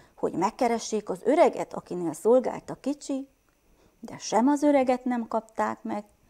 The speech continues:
sem ők nem tértek meg többet soha. Kisebb öccsük otthon maradt, s eltartotta édesapjukat is haláláig. S ő maga máig is él,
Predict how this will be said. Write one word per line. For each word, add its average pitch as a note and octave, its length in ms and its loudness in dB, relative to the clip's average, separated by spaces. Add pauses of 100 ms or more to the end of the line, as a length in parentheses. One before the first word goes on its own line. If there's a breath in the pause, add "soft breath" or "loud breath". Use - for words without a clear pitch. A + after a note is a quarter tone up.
(260 soft breath)
sem D4+ 300 4
ők A3+ 160 2
nem A3+ 240 -2
tértek G#3+ 460 -2
meg - 240 -12
többet E4+ 380 2
soha. E3 480 -12 (1000 loud breath)
Kisebb C#4 440 2
öccsük - 360 -8
otthon F4+ 380 4
maradt, C4 520 4 (220 soft breath)
s - 140 -20
eltartotta G#3 760 0
édesapjukat G#3 840 -4
is E4+ 140 -6
haláláig. E3+ 840 -4 (580 soft breath)
S - 180 -20
ő F4+ 280 4
maga D#4 580 4
máig F#3+ 440 0
is G3+ 200 -8
él, A3 320 0